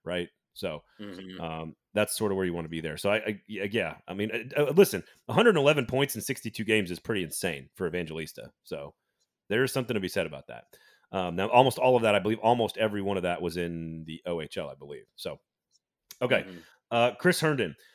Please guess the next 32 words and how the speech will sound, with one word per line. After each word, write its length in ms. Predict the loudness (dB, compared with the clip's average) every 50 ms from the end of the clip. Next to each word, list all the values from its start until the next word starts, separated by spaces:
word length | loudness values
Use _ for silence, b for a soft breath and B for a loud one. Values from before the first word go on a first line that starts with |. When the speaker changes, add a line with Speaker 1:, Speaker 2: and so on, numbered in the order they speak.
| b b b 0
Speaker 1:
uh, 300 | 2 4 6 6 4 4
which, 340 | 4 6 6 6 6 4 0 -4 -4 2
what 200 | 6 8 8 8
N 140 | 8 8
H 180 | 8 8 8 8
L 140 | 6 6 6
team 280 | 4 2 2 2 4
would 140 | 4 2 2
you 120 | 0 -2 0
rather 400 | 2 4 4 4 6 4 2 2
be 360 | 2 2 2 4 4 4 4
over 200 | 4 2 2 2
the 80 | -2
past 440 | -4 -4 -2 0 0 0 -2 -4 0
decade? 460 | 2 2 2 2 2 -2 -2 -2 -4
I'm 100 | -4 -4
assuming 280 | -4 -4 -4 -4 -2 -2
than 100 | -2 -4
the 60 | -2
Nashville 320 | -4 -4 -4 -6 -6 -6 -2
Predators, 400 | 2 2 2 2 0 -6 -4 -2
taking 320 | 0 -2 0 0 -2 -2
into 180 | 0 2 2 0
account 320 | 0 0 -4 -4 -2 0
regular 340 | 2 2 2 2 0 0 0
season 300 | 0 -2 -4 -2 -2 0
record, 340 | 0 0 0 0 -4 -6 -2
playoff 340 | 0 2 4 4 4 2
appearances, 580 | -2 -6 -4 -2 0 0 0 -2 -2 -4 -4 -2
individual 520 | -2 -2 -2 0 2 2 2 2 2 0
performances. 800 | 0 0 -4 -4 -2 0 0 0 0 0 0 0 0 0 0 -2 -6 b b b b b b b b b b -4
Uh, 120 | -4 -4